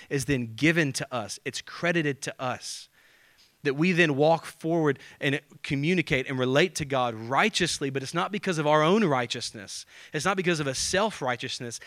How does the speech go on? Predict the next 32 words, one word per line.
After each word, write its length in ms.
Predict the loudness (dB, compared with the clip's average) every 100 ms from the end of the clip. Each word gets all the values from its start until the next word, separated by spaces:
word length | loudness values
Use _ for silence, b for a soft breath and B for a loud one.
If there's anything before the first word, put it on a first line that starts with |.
| B
It's 160 | -6 -2
an 140 | -2 -2
alien 460 | 2 4 4 4 4
righteousness, 560 | 2 0 -4 -8 -8 -6
an, 160 | -4 -4 -4
a 80 | -6
different 520 | 0 2 2 2 0
righteousness 520 | 0 0 -2 -6 -8 B B
that's 160 | -6 -2
been 260 | 0 0 4
given 360 | 4 4 0
to 340 | -2 0 0 0
us. 520 | -4 -4 -8 -12 -14 B B B B -4
As 200 | -2 0
we 160 | 0
then 260 | 2 2 0 B
now 220 | -2 0 0
relate 540 | 0 0 2 2 0
to 100 | -4
God 340 | 0 0 0 -4
as 140 | -8 -10
a 80 |
father, 720 | -10 -6 0 0 0 -4 -12 -20 _ b b b -6
as 140 | -2
we 180 | 0 2
who 140 | 4
were 80 | 2
once 260 | 2 -2 -4
enemies 340 | -4 -2 -2 -4
are 160 | -6
now 200 | -4 -6
children. 640 | -6 -4 -4 -4 -8 -12